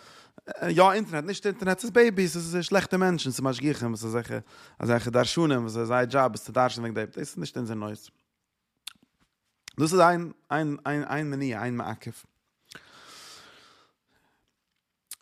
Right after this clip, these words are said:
Und ja, und der, der Mois des Meroidöfen und alle meine, bekitze alle meine Rishos, jeder einer weiß.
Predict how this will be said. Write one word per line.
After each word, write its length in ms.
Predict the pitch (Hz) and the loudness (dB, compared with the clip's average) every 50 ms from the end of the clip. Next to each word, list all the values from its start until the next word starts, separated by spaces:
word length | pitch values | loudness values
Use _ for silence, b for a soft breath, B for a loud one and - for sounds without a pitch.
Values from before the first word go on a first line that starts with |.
| _ _ _ _ _ - | _ _ _ _ _ -2
Und 80 | 113 | 0
ja, 200 | 117 135 147 156 | 2 4 4 4
und 160 | 156 143 127 107 | 4 4 2 0
der, 300 | 113 113 110 110 113 107 | 0 -2 -2 -2 -2 -2
der 80 | 110 | 0
Mois 240 | 113 123 135 135 - | 2 2 2 2 0
des 240 | - 113 110 - - | -4 -8 -8 -6 -4
Meroidöfen 760 | 123 120 123 151 170 156 147 151 131 - 147 139 135 135 127 | 0 4 6 6 6 6 4 2 0 0 -4 -4 -2 -2 -4
und 120 | 123 120 | -4 -4
alle 180 | 123 135 139 135 | -4 -4 -4 -4
meine, 200 | 139 143 135 - | -4 -4 -6 -8
bekitze 380 | - - 214 208 - - - | -8 -8 -8 -8 -6 -4 -2
alle 140 | - 190 196 | 0 0 0
meine 240 | 190 190 180 170 170 | 0 0 0 0 0
Rishos, 260 | 165 143 151 139 - | -2 -2 -2 -4 -2
jeder 220 | 135 143 135 135 | 0 0 0 2
einer 120 | 131 123 113 | 0 0 2
weiß. 280 | 117 120 117 113 - | 2 0 0 -2 -6